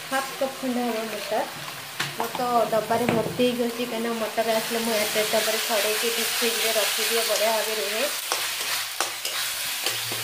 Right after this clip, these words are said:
ଆକୁ ଆଉ ଟିକେ ଘୋଡ଼େଇ ଦବା,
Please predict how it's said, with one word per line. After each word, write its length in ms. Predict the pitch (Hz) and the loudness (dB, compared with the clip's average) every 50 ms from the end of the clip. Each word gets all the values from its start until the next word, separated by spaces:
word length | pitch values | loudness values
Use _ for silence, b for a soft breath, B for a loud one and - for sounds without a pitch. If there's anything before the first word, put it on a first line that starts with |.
| - - - - - - - - - - - - - - - - - - - - - - - - - - - - - - - - - - - - - - - | -4 -4 -4 -4 -4 -4 -4 -4 -2 -2 -2 -4 -4 -4 -2 0 0 0 0 -2 -6 -6 -8 -8 -8 -8 -8 -8 -6 -6 -6 -6 -6 -6 -6 -6 -8 -6 -6
ଆକୁ 180 | 226 220 - 254 | -4 -2 0 2
ଆଉ 180 | 220 220 214 | 4 4 2
ଟିକେ 300 | 214 220 214 - - 240 | 2 0 0 0 0 -2
ଘୋଡ଼େଇ 320 | - - 220 208 202 202 202 | -2 -2 -2 -2 -2 -2 -2
ଦବା, 260 | 208 190 202 226 | -2 0 0 0